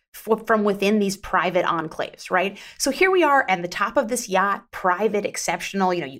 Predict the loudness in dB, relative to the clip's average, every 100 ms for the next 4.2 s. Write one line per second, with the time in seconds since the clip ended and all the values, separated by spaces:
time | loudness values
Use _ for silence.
0 | -18 -6 0 2 0 -2 0 0 0 -2
1 | 0 0 2 0 0 -2 -2 -4 -8 -2
2 | -2 -2 -4 -4 -6 -16 -20 -20 _ -2
3 | 0 0 2 4 2 4 0 -2 -4 -2
4 | -2 -4